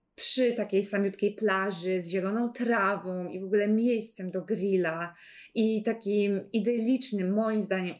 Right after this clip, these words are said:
idylicznym widokiem na wyrastające takie wysepki z morza, które fajnie opłynąć sobie kajakiem. I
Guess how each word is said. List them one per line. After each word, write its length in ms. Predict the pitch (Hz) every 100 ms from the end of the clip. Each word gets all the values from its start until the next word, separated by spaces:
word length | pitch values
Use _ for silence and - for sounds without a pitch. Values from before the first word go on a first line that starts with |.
| -
idylicznym 760 | 214 220 202 214 214 214 202
widokiem 560 | 190 180 202 180 190 180
na 140 | 170
wyrastające 1120 | 170 185 233 226 226 - 196 190 208 202 190 180
takie 500 | 170 - 175 170 165 - -
wysepki 680 | 190 196 214 240 - - 196
z 80 | 180
morza, 640 | 196 180 165 170 156 165 _ _ _ - - 123
które 280 | - 202 196
fajnie 380 | - 196 196
opłynąć 400 | - - 190 185
sobie 180 | 185 180
kajakiem. 720 | 180 185 170 165 165 170 180 - _ _ _ _ _ _ _
I 220 | 320 349